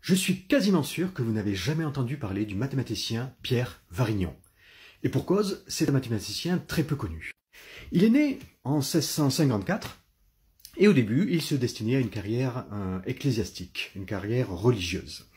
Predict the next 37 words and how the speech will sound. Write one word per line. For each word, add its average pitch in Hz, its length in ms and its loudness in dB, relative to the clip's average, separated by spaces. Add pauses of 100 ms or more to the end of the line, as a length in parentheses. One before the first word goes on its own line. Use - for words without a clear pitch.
(480)
Mais 156 400 6
sa 135 180 -2
rencontre 131 420 -2
fortuite - 580 -8 (100)
avec 113 320 -4
les 95 220 0
éléments 147 180 2
d'Euclide 127 460 -4 (400)
lui 170 320 2
fit 165 300 -4
changer 113 400 -2
d'avis. 85 460 -6 (540)
Après 165 220 2
la 190 80 6
lecture 160 400 4
des 110 160 2
éléments 135 180 6
d'Euclide, 185 440 -4 (420)
il 247 220 2
compléta 214 400 0
sa 180 120 -2
formation 131 680 -2
en 214 140 2
lisant, 131 600 2 (100)
euh, 113 200 0
le 127 160 4
recueil 123 500 2
La 120 220 2
géométrie 127 520 0 (320)
de 98 180 4
Descartes. - 680 -2 (460)
Ses - 220 2
premiers 190 300 4
écrits 156 200 2
le 107 80 2
fit 92 100 -8
connaître, 143 440 -4